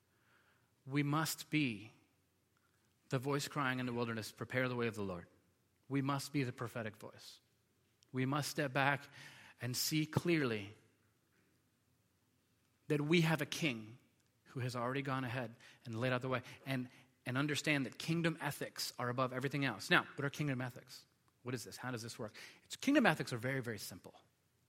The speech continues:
Let me make this very easy for you. Things that will exist in the kingdom, the kingdom, by the kingdom, I mean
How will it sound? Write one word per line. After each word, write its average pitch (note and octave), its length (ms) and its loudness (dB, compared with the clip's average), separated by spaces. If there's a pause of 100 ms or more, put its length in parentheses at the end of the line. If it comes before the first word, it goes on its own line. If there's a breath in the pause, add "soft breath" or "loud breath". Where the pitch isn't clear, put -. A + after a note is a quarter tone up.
(320)
Let D#3+ 80 2
me G3 40 4
make F#3 140 6
this D3 100 2
very D3+ 240 10
easy A#2+ 200 2
for G#2+ 180 -4
you. F#2 120 -4 (1080 soft breath)
Things C4 280 12
that A#3+ 140 12
will A#3+ 160 12
exist G#3 340 12
in G#3 80 12
the G3+ 60 10
kingdom, A3 440 6 (2000)
the D3 80 2
kingdom, C#3+ 480 2
by C#3 100 6
the C#3+ 80 2
kingdom, C#3 340 2
I B2 80 2
mean A#2+ 300 -2